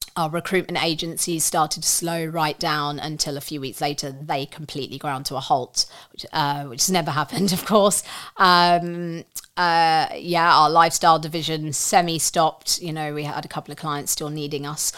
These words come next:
uh, to help with, with different scenarios and situations, but then even then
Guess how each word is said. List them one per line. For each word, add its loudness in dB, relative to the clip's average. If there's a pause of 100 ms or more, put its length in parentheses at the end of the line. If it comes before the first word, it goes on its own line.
(280)
uh, 0
to -4
help -4
with, -14
with -10
different -8
scenarios -4
and -4
situations, -4
but -14
then -10
even -10
then -8